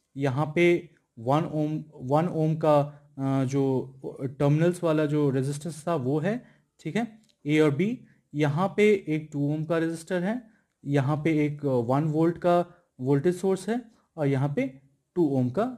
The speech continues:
रेजिस्टर है। अब हम लोगों ने कैसे किया उसको थोड़ा सा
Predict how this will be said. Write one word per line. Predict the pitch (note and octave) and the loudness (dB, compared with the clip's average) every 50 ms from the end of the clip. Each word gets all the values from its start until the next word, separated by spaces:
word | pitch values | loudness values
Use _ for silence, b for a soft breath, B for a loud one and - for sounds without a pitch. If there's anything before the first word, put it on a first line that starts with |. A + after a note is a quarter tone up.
| G#3 F3 | -10 -8
रेजिस्टर | C3 A2+ G#2+ A2+ G#2+ - - A2+ | -8 -8 -8 -10 -12 -12 -12 -14
है। | G2+ G#2 G#2+ A#2 _ _ _ b b b b b b b b b | -12 -12 -16 -18 _ _ _ b b b b b b b b b
अब | D3+ E3 | 0 2
हम | E3+ F3+ G3+ | 4 4 4
लोगों | G#3 G#3+ A3 | 4 4 4
ने | A3 A3 | 2 0
कैसे | G#3+ - - E3+ D#3+ D#3+ - G3+ | 0 4 6 6 6 6 2 0
किया | G3 - - C3+ B2 | 0 0 -2 -2 -2
उसको | A#2 - D#3+ D3+ D#3 - A3+ A3 | 0 -2 -6 -6 -4 -4 -4 -4
थोड़ा | - - E3 D#3 D#3 | -2 -2 0 0 0
सा | D3+ - A3+ B3+ B3+ | 0 0 -2 -2 -2